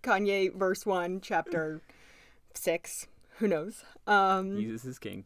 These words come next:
Speaker 2: Okay, keep going.
Speaker 1: a lot of, <laughs> a lot of, uh, biographies of Coco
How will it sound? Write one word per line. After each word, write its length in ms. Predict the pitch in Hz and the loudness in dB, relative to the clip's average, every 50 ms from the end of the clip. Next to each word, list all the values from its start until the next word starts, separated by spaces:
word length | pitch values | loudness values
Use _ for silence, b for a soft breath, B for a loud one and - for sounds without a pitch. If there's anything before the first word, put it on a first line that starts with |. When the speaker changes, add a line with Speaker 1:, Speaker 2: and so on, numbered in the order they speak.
| - - | -10 -6
Speaker 2:
Okay, 220 | 131 131 - 123 113 | -6 -4 -4 -4 -6
keep 160 | - 120 110 | -6 -8 -10
going. 200 | - 101 - 131 - | -10 -12 -12 -2 4
Speaker 1:
a 60 | - | 4
lot 360 | 254 247 262 262 285 339 330 - | 6 6 6 6 4 4 2 2
of, 300 | 311 330 330 320 - - 262 B B B B B B B | 2 4 4 2 2 0 0 B B B B B B B
<laughs> 140 | - - - | -20 -8 -2
a 80 | - 226 | 0 0
lot 560 | 233 220 214 214 214 202 202 208 208 202 - _ - _ | 0 2 2 4 4 6 4 4 2 0 -4 _ -4 _
of, 520 | 165 180 175 170 165 165 165 160 170 - - b b b b b b b b b b b b _ | -2 0 0 0 -2 -4 -4 -6 -10 -16 -20 b b b b b b b b b b b b _
uh, 140 | 160 165 147 | -4 -4 -4
biographies 800 | - 160 - 185 180 175 170 175 175 180 170 - - 170 165 - | -4 -2 -2 0 4 6 6 6 6 4 -2 -4 -4 -6 -4 -2
of 160 | - 165 - | -4 -4 -2
Coco 500 | - 180 156 - 165 147 147 143 - - | -2 -2 -2 0 0 0 0 0 -2 -4